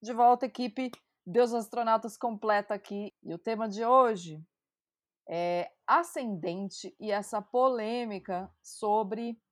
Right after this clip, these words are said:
é verdade que quando faz trinta anos a gente fica mais parecido com o ascendente do que com o, o signo solar? É verdade, né?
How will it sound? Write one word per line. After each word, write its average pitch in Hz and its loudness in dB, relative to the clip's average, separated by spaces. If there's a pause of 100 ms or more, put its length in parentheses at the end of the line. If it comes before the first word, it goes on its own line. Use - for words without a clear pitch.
(800)
é 302 2
verdade 202 0
que 190 -6 (180)
quando 208 -8
faz 190 -8
trinta 208 -6
anos 185 -4
a 180 -6
gente 190 -12
fica 214 -10
mais 196 -6 (340)
parecido 208 0
com 202 -8
o 202 0
ascendente 185 -6
do 175 -8
que 180 -12
com 151 -16 (320)
o, 139 -12
o 143 -16
signo 156 -10
solar? 180 -2
É 214 -6
verdade, 190 -4
né? 180 -8